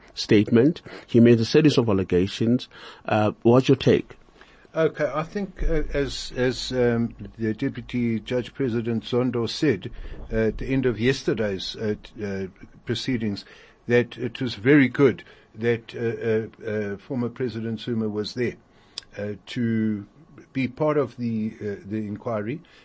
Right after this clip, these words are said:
Speaker 2: and to, um, present his case. And this has now given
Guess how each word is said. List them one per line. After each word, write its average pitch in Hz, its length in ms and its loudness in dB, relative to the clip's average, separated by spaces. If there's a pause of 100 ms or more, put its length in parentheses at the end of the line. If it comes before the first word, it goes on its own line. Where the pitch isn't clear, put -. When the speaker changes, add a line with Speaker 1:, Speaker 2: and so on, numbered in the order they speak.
(160)
Speaker 2:
and 120 280 -6
to, 117 760 -4
um, 110 360 -2
present 127 460 -6
his 123 200 -8
case. 127 460 -6 (680)
And 123 640 -4
this 127 380 -10
has 202 240 -6
now 135 380 -2
given 131 720 -4